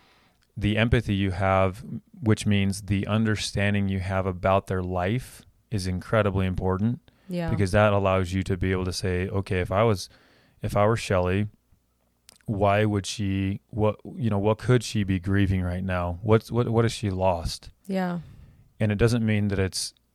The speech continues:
Speaker 1: it's, you know, like, for her as a mom, like, mothers lose. They lose a lot of things. They
Speaker 2: Oh, yeah.
Speaker 1: sacrifice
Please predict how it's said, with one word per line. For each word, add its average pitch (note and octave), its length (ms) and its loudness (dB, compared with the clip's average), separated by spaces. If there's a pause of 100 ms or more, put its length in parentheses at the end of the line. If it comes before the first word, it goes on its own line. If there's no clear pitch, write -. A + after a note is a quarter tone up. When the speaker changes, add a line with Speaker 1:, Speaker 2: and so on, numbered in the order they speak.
(680)
Speaker 1:
it's, - 260 -6
you G2+ 160 -2
know, F2+ 160 -2
like, F#2+ 180 -4
for G2+ 160 0
her G#2+ 140 6
as G2 120 4
a F#2 40 0
mom, G2 380 0
like, F#2 120 -4
mothers G2 440 0
lose. G#2 480 -2 (720)
They A2+ 100 2
lose G#2+ 300 2
a A#2 60 6
lot A2+ 180 2
of A2 100 0
things. A#2 300 -2
They G2 80 2
Speaker 2:
Oh, - 20 2
yeah. F#3+ 680 2
Speaker 1:
sacrifice - 220 -4